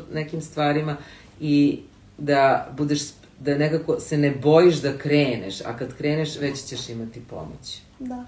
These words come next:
Speaker 2: Apsolutno sam saglasna sa tim i možda jedan dar koji bih ja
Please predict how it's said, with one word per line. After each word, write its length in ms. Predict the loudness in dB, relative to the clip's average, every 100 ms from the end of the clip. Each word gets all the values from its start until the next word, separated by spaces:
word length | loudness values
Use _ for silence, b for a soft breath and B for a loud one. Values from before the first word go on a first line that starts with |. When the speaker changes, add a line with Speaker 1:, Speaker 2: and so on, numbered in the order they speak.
| -20 B B B -12
Speaker 2:
Apsolutno 540 | -12 -10 -8 -6 -6
sam 240 | -6 -8 -4
saglasna 520 | -2 -2 -4 -6 -8
sa 140 | -8
tim 420 | -8 -2 0 2
i 320 | 0 -2 -6 -4
možda 320 | -2 -4 -2
jedan 280 | -4 -2 -2
dar 240 | 0 -2
koji 200 | -2 -6
bih 260 | -6 -8 -6
ja 300 | -6 -4 -8